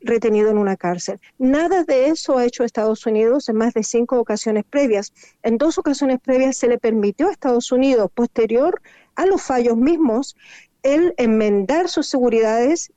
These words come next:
y no dio seguridades necesarias. Y en esta última ocasión, la quinta vez, nuevamente el Tribunal Superior de Estados Unidos dice, "Ok, le permitiremos al señor Assange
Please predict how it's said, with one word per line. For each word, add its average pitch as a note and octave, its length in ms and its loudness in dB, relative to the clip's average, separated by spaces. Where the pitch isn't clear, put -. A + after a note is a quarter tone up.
y B3 140 2
no B3 400 2
dio A#3+ 220 0
seguridades A3 580 0
necesarias. G#3+ 680 0
Y A#3+ 120 -2
en B3 140 2
esta C#4 260 0
última E4+ 420 0
ocasión, B3 440 -2
la A3 120 0
quinta C#4+ 460 -2
vez, G#4 400 0
nuevamente B3+ 880 0
el G#3 140 -2
Tribunal G3+ 400 0
Superior G3 500 -2
de G#3 60 -2
Estados G3 400 -4
Unidos G3+ 360 0
dice, G#3 340 0
"Ok, C#4 200 -2
le G#3+ 260 2
permitiremos G#3+ 680 0
al D4 120 0
señor C4 340 0
Assange C4+ 560 -2